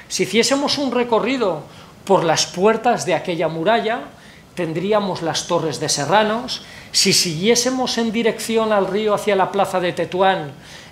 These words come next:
en la esquina del Puente de la Trinidad tendríem la Porta de la Trinitat,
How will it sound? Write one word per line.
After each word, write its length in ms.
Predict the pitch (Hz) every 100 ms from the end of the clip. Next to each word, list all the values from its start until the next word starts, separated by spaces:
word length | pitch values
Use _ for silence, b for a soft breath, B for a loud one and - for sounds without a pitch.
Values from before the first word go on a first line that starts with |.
| -
en 220 | 196 170
la 80 | 156
esquina 540 | 151 - 220 226 226
del 180 | 202 175
Puente 340 | 202 185 180
de 100 | 175
la 160 | 156 156
Trinidad 520 | 156 160 160 185 185
tendríem 560 | 170 160 160 185 170 156 B B B
la 180 | 185 160
Porta 300 | 185 165 165
de 120 | 151
la 120 | 143
Trinitat, 680 | 135 139 139 139 240 254 -